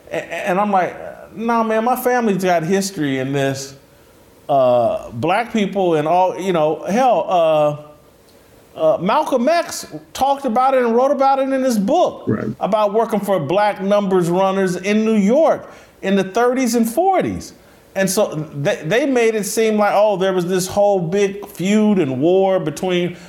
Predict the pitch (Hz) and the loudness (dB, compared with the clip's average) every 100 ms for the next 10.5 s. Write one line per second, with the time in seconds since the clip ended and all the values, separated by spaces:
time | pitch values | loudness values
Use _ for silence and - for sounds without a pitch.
0 | - - 117 180 180 - 202 190 185 180 | -20 -10 -2 -2 -2 -4 -4 -4 -2 0
1 | 175 147 127 147 180 180 175 160 156 127 | 0 0 -2 -2 0 2 2 2 -2 -2
2 | 151 151 170 151 143 139 - 156 139 127 | -4 -2 -2 -2 -2 -8 -6 -4 -4 -6
3 | 120 - - _ 165 139 143 208 185 - | -10 -18 -20 _ -2 0 0 2 0 -2
4 | - - 143 143 170 - 131 190 180 156 | -8 -8 -8 -2 -2 -2 -6 -4 0 0
5 | 131 135 165 143 131 120 131 131 127 113 | 0 0 0 0 -2 0 2 2 0 -2
6 | 113 101 131 135 127 127 123 113 120 123 | -4 -4 -2 -2 0 0 0 0 -2 -2
7 | 120 117 120 120 120 117 110 104 - - | -4 -2 0 2 2 0 -2 -6 -10 -20
8 | - _ 156 156 190 190 - 196 185 156 | -20 _ -4 -2 -4 -4 -2 -2 0 -4
9 | 139 - - - _ - - _ 147 147 | -4 -12 -20 -20 _ -20 -20 _ -2 0
10 | 214 226 208 190 | 2 2 0 -2